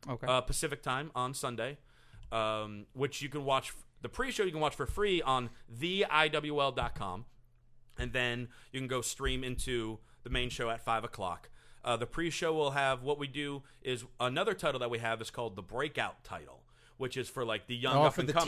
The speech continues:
Speaker 3: teens.
Speaker 2: Yeah, for
Speaker 3: For
Speaker 2: the
Speaker 3: the
Speaker 2: teens,
Speaker 3: teens
Speaker 2: for the
Speaker 3: that
Speaker 2: boy
Speaker 3: are
Speaker 1: The young
Speaker 2: bands.
Speaker 1: adult, the young adult title.
Speaker 2: For, for the people
Speaker 1: The Christopher
Speaker 2: questioning
Speaker 1: Pike
Speaker 2: their
Speaker 1: title, the
Speaker 2: adolescence.
Speaker 1: R L Stein title.
Speaker 2: <laughs>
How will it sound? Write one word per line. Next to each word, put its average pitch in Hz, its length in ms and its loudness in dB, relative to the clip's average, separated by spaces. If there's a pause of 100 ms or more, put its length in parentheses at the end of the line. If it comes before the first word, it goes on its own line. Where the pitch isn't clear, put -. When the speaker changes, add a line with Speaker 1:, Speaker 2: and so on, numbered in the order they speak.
(120)
Speaker 3:
teens. 131 480 0 (180)
Speaker 2:
Yeah, 202 120 6
for - 60 -6
Speaker 3:
For - 80 10
Speaker 2:
the 160 60 8
Speaker 3:
the 175 60 6
Speaker 2:
teens, 240 120 8
Speaker 3:
teens 208 220 8
Speaker 2:
for 175 60 8
the 247 60 12
Speaker 3:
that 160 100 12
Speaker 2:
boy - 80 12
Speaker 3:
are - 60 12
Speaker 1:
The 190 80 10
young 220 140 12
Speaker 2:
bands. 208 160 6
Speaker 1:
adult, 208 280 8
the 170 80 8
young 180 240 6
adult 175 280 6
title. 139 280 4
Speaker 2:
For, 147 160 4 (220)
for 202 180 4
the 196 100 2
people 240 320 4
Speaker 1:
The 226 60 -6 (180)
Christopher - 40 2 (280)
Speaker 2:
questioning 233 180 10
Speaker 1:
Pike 262 140 12
Speaker 2:
their 208 80 10
Speaker 1:
title, 190 380 12
the 180 120 8
Speaker 2:
adolescence. 180 60 8
Speaker 1:
R 233 160 12
L 226 160 12
Stein 240 480 4
title. 127 360 4
Speaker 2:
<laughs> 139 60 4